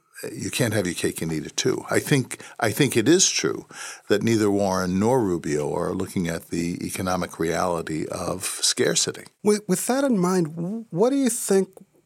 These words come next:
Speaker 2: is, is, is the ideal approach when we're, when we're thinking about these relationships between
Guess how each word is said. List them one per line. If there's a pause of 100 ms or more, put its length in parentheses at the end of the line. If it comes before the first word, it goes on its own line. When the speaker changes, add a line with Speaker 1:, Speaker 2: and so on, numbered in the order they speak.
(120)
Speaker 2:
is,
is, (120)
is
the
ideal
approach
when
we're,
when
we're
thinking
about
these
relationships
between